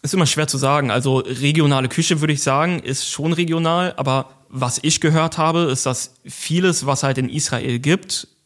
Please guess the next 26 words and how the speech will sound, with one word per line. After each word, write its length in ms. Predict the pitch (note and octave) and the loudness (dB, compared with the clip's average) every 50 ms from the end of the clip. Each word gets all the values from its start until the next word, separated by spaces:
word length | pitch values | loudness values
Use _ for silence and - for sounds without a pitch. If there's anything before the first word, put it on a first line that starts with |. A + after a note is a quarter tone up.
| _ | _
mehr 360 | - C3+ C3+ C3+ C3+ C3+ C3 | 2 2 4 4 2 2 0
halt 320 | B2+ B2+ C3 C3 B2 A#2+ - | 2 2 2 0 0 -2 0
die 180 | B2+ C3+ B2 | 0 0 2
arabische 500 | - A#2+ A2+ B2 B2 C3 C3+ B2 - B2+ | 2 0 0 2 2 2 2 0 -2 -2
Küche 300 | A#2 - - B2 - - | -4 -4 -4 -4 -2 -2
ja 140 | B2+ A#2+ A#2 | -2 -2 -2
ist, 460 | - - C#3+ E3 E3+ - - - - | -2 0 0 0 0 -2 -4 -6 -4
die 80 | - - | -2 0
dann 160 | - B2 B2 | 0 0 0
irgendwann 400 | G#2 A#2+ C3 B2+ A#2+ B2 A#2+ A#2+ | 0 0 -2 0 0 0 -2 0
halt 200 | C3 A#2+ A#2 - | -2 -4 -4 -4
adaptiert 540 | - A#2+ A#2+ A#2+ - - - C#3+ C#3+ C#3+ D3 | -4 -4 -4 -4 -4 -4 -2 -2 -2 -2 -4
wurde 440 | C#3 C3 C3+ C3+ C3+ C3 C3 C3 C3 - - - - _ _ _ _ | -2 0 0 2 2 2 0 0 -2 -6 -14 -20 -20 _ _ _ _
von, 500 | - - - C3+ C3+ C3+ C3+ B2+ B2+ B2+ - - - - | -12 -8 -2 0 2 2 2 2 0 -2 -6 -12 -10 -4
ähm, 460 | - B2+ B2 B2 B2 A#2+ A#2 A#2 B2 - - _ _ | -2 0 2 2 2 0 -2 -2 -6 -10 -16 _ _
Leuten, 280 | - F#3+ C3 B2 B2 A2+ | -8 -4 -4 -4 -2 -2
die 60 | A#2+ B2 | -2 -2
in 80 | A#2+ | -2
Israel 380 | A2 A#2 - - A2+ A#2 A#2 A2 | -2 -4 -6 -6 -6 -6 -6 -8
halt 200 | A2 A#2+ A#2 - | -8 -10 -10 -10
leben. 380 | A2+ A2 G#2+ G#2 A2 A2+ B2+ - _ _ _ | -10 -8 -8 -8 -8 -10 -12 -16 _ _ _
Dass 140 | - - A#2 | -10 -6 -6
es 160 | C3+ A#2+ - | -4 -4 -2
halt 180 | - B2 B2 A#2 | -2 -2 -2 -2
so 120 | - B2 A#2 | -2 -4 -2
ein 280 | A#2 A#2+ A#2 A#2 G#2+ | -2 0 -2 -2 -6